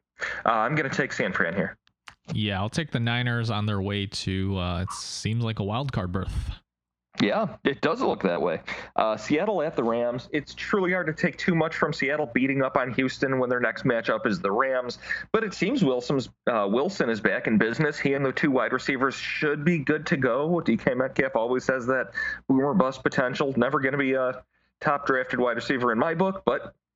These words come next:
Speaker 1: I don't write all the books. Uh, Rashad Penny was really the, the, the play of the player of this game. He had the game of his career. Maybe he's a back end running back two here. Uh, it's tough against the Rams. Can't lie about that.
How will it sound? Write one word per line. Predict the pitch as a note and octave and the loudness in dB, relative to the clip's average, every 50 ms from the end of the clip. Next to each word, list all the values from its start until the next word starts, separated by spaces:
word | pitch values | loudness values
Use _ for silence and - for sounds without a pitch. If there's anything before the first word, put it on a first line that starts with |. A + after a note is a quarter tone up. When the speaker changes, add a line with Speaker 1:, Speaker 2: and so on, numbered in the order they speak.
| - - | 0 2
Speaker 1:
I | - F2+ | 2 2
don't | G2+ A#2+ A2+ - | 2 0 2 2
write | A2 A#2 A#2 B2+ | 2 2 2 0
all | A#2+ A#2 | 0 0
the | G2 F#2+ | 0 0
books. | - A#2+ - - - - - - - - - - - - | 0 0 0 -2 -6 -12 -10 -10 -8 -6 -6 -6 -4 0
Uh, | - - | 0 2
Rashad | C#3 C3+ C3 C3 - - A#3 C#4+ D#4 D4+ | 2 2 0 -2 0 0 0 -2 -2 -4
Penny | - - - A#2 D#3 A3+ A#3+ | -4 -2 0 0 0 2 2
was | C3 F#2 F2+ | 2 2 2
really | F2+ F#2+ G2+ G2 G#2+ G#2 | 0 0 2 2 0 0
the, | F2+ F2 | 0 0
the, | E2+ E2 - - G#2 F#2+ F#2 E2+ D#2 D#2+ F2+ - | 0 0 0 0 0 2 0 -2 -4 -4 -2 0
the | G2+ F2+ E2 E2 D#2 - | 0 0 0 -2 -4 -6
play | - - B2 G#2+ G#2 F#2+ | -2 0 0 2 2 0
of | F#2+ G2 | 0 0
the | F#2 | -2
player | - - - A#2+ G#2+ G2+ G2 | -2 0 0 0 2 2 2
of | F#2+ | 2
this | G2+ G2 F#2+ - | 0 0 0 0
game. | - G#2+ F#2+ F#2+ G2+ | 0 0 2 2 2
He | C3+ C3 C#3 D#3+ | 4 4 4 2
had | F3 F#3+ | 0 0
the | D#3 C3+ | -2 0
game | A2 B2+ C3+ D3 D3+ | 0 0 0 0 0
of | C3+ | 0
his | C3 C3+ C3 - | 0 0 -2 -2
career. | - - A#2+ G#2+ B2+ D3 D#3 D3+ - - - - - - - | -2 2 2 2 2 2 0 -2 -4 -4 -6 -6 -6 -4 0
Maybe | - C3 C3+ C#3 C#3+ E3+ E3+ F3+ | 2 2 4 4 2 2 4 4
he's | D#3+ F3 D#3 | 4 4 4
a | E3 C3+ | 2 0
back | D3 C3+ C#3+ D3+ - | 0 0 0 0 0
end | E3 C#3 C#3+ | 0 0 2
running | C#3 C#3 D3 D3 D3 C3+ | 0 0 0 0 2 2
back | C#3 C3+ B2 - - | 0 0 -2 -6 -10
two | - - - F#3+ F3 F3 F3 | -8 -2 0 2 4 4 4
here. | D3+ - F3 E3+ E3+ E3+ E3+ E3+ D#3+ - _ _ _ _ _ _ - - | 4 4 4 2 2 0 -2 -2 -4 -8 _ _ _ _ _ _ -2 0
Uh, | - G#2+ G#2+ A2 A#2+ | 2 2 2 0 -2
it's | B2+ - - | -4 -6 -4
tough | - - F3+ E3 - | 0 0 0 2 2
against | C#3+ C3 B2 A#2 A2 - | 0 0 0 -2 0 0
the | C3+ A#2+ | 0 0
Rams. | A#2+ A#2 A#2 A#2 A#2 A2 - - - _ _ | 2 2 0 0 0 -2 -4 -8 -14 _ _
Can't | - C#3 A#2+ | -4 -2 0
lie | B2 C#3+ C3+ B2+ | 0 0 0 0
about | B2 C3+ B2+ A#2 - | 0 0 0 0 0
that. | A#2+ A2+ G#2+ G2 F#2+ | 0 0 0 -2 -4